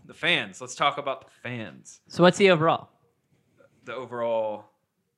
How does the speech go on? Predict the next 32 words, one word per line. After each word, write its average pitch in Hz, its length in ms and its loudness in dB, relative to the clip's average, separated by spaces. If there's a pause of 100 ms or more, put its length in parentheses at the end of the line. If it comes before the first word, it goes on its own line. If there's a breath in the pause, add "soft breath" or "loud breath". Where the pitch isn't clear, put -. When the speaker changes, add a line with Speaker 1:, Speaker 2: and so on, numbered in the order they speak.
(140)
Speaker 2:
He's 175 100 -4
fourteen 143 320 4
eleven 120 300 2
overall. 120 220 -2
Speaker 1:
Yeah, 123 40 -4
he's 131 140 -8
fourteen 147 380 -4
and 127 80 -2
eleven 110 260 -2
Speaker 2:
Oh. 104 60 -6
Speaker 1:
overall. 92 260 -6
Greg 104 260 -6
is 92 80 -16
fourteen 110 360 -12
and 101 120 -12
eleven 95 260 -4
overall 98 520 -4
on 135 200 0
the 123 60 -6
year. 113 320 -12 (460)
Speaker 2:
That's 151 180 -6
what 127 100 -4
I 135 80 -2
mean, 117 80 -8
Speaker 1:
Since - 200 -10
Speaker 2:
yeah. - 140 -18
Speaker 1:
the 113 100 -14
beginning 113 320 -6
of 101 80 -8
January. 87 400 -6
Speaker 2:
All 147 100 0
right. - 120 -4